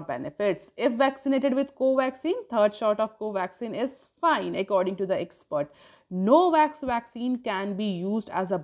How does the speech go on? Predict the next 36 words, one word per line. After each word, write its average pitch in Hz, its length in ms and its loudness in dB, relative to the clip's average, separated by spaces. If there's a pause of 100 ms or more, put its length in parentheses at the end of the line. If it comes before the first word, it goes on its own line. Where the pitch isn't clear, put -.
(120)
booster 302 440 2
shot 220 440 -2
to 240 80 -4 (240)
covid 190 380 -2
shield 233 360 -4
two 185 380 -2
doses। 151 540 -8
तो 175 80 -8
ऐसा 170 200 -6
है 196 100 2
कहना 185 240 -4
है 185 40 -4
कि 185 100 -10
जिनको 175 300 -10
कोवैक्सीन 208 540 -2
दी 202 120 -2
गई 196 160 -2
है 196 80 -2
उनको 165 240 -8
कोविड 170 300 -4
शील्ड 190 220 -10
दी 190 100 -2
जा 175 120 -2
सकती 175 220 -14
है, 170 60 -8
जिनको 170 160 -8
कोविड 233 240 -6
शील्ड 214 240 -8
दी 208 100 -6
गई 196 140 -2
उनको 190 120 -4 (140)
कोवैक्सीन 190 420 -8
दी 196 100 -6
जा 185 100 -2
सकती 196 300 -12
है। 196 80 -8